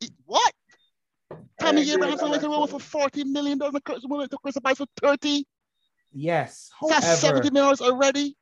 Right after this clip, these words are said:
Speaker 2: So you
Speaker 1: That's
Speaker 2: meant by the money spent?
Speaker 1: seventy million dollars. No, I'm just showing you an example of two
Speaker 2: You
Speaker 1: players.
Speaker 2: never met by
Speaker 1: And
Speaker 2: the same
Speaker 1: Liverpool
Speaker 2: amount? I didn't sure that he's met by the same amount. You gotta look at the numbers.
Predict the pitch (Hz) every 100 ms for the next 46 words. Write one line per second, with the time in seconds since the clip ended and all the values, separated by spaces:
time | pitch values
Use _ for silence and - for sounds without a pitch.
0 | _ _ _ _ _ _ _ - 330 392
1 | 320 349 339 - - - 254 - 403 269
2 | 269 269 269 254 262 262 262 240 - -
3 | 180 185 202 202 202 - 226 208 208 147
4 | 131 - 160 156 - 220 _ - 240 -
5 | 214 190 202 214 190 240 214 147 170 180
6 | 226 220 262 392 - - 165 175 185 170
7 | 156 151 151 165 151 156 160 156 220 _
8 | - - _ _ _ _ _ _ _ _
9 | 151 156 156 165 151 147 202 143 113